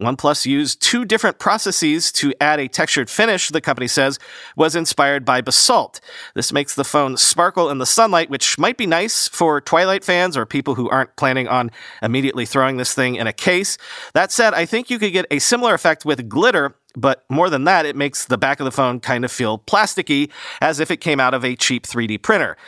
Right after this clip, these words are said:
Don't get me wrong, this is a really minor offense, but if I were buying one, I'd go with the jade version.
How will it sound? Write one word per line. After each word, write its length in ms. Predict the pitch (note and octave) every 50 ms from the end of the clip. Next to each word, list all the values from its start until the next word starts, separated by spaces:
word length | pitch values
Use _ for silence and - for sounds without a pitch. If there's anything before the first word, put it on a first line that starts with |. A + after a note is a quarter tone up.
| - - - - - -
Don't 180 | A2 F#2+ -
get 100 | B2 G#2
me 80 | G#2+ A#2+
wrong, 380 | D3 G#3 G#3+ F3+ E3+ F3+ G3
this 160 | E3 C3+ - D3
is 100 | A#2+ A#2+
a 100 | A#2+ A#2+
really 220 | B2+ B2 B2 A#2+
minor 280 | A#2+ B2 A#2 A2 A2 G#2
offense, 340 | - - F#3+ D#3 D3+ -
but 140 | - C#3+ B2
if 100 | A#2 -
I 100 | B2 A2+
were 120 | A2+ A2 G2
buying 400 | F2+ - F3 G3+ G3 F3 D#3 C#3
one, 180 | C#3 C3 C#3
I'd 220 | C3+ B2+ C3 A#2 G2
go 160 | A#2 G#2+ G#2
with 140 | A#2 G2+ F2
the 60 | G#2+
jade 300 | G2 C3 D#3 D#3+ D#3+ B2+
version. 400 | A#2+ B2+ A2 F#2 - F2+ D2